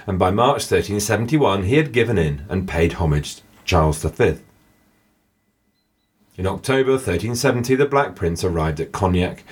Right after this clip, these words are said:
and disbanded his troops. The effort of the campaign had finished him, and his doctors told him he must return to England. It was announced that John of Gaunt would take over government of the Principality of Aquitaine. Gaunt was clearly not happy with the idea.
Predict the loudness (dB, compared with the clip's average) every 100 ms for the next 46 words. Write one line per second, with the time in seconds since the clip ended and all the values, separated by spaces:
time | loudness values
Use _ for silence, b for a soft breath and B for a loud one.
0 | B B 4 4 4 0 0 0 -4 -6
1 | -2 -2 -2 -12 -18 _ _ _ _ _
2 | _ _ _ -8 -2 0 2 2 2 -2
3 | -2 -2 -2 -2 -2 -2 -2 -6 -2 -2
4 | -2 -4 -6 -6 B B -2 0 2 2
5 | 0 2 0 2 2 2 0 -2 -4 0
6 | 0 0 -2 -2 0 2 4 4 4 0
7 | -4 -10 _ _ _ _ _ _ _ _
8 | _ -6 -4 -2 0 0 0 -4 -8 -4
9 | -2 -2 2 2 2 -2 -8 -8 -6 -6
10 | -2 0 0 -2 -4 -2 -2 -2 -4 -4
11 | -4 -6 -6 -8 -8 -6 -4 -4 -8 -12
12 | -4 -4 -4 -8 _ _ _ _ _ _
13 | _ _ _ _ _ b _ 2 4 2
14 | -6 -6 -4 0 2 2 2 -2 -4 -4
15 | -2 -2 -2 -6 -6 -8 -8 -10